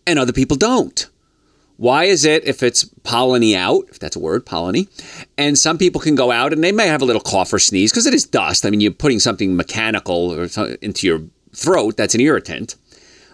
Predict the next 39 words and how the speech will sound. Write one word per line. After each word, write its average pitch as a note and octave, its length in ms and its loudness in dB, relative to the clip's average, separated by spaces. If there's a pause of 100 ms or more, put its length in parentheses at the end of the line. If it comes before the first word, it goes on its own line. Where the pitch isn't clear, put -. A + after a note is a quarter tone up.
(140)
Why G3+ 340 2
do G3+ 60 2
some F#3+ 180 2
people F3+ 220 2
just, E3 160 0
like, D#3 120 0
lose D3+ 200 4
their E3 140 2
minds A3+ 340 2
and C3+ 80 0
be C3 220 2
bedridden D#3+ 560 0
from D2+ 240 -6
it? - 100 -14 (720)
And D3+ 120 -2
a D#3 40 2
lot G#3+ 400 4
of C#4 80 0
it F#3+ 80 2
has E3 260 0
to D3+ 80 -2
do A#2+ 340 4
with B2+ 280 2
how C3 300 -2
healthy F3 500 0
your A2+ 200 4
body D#3 520 2
is, F2+ 420 2 (500)
but D#3 140 -2
how F3+ 220 0
health-, F#3+ 280 0
and C#3 120 2
not F3 140 0
just D#3 200 2
your B2+ 80 0
body, F3+ 240 2
but D#3 180 -2
your F3 120 2
colon. - 540 0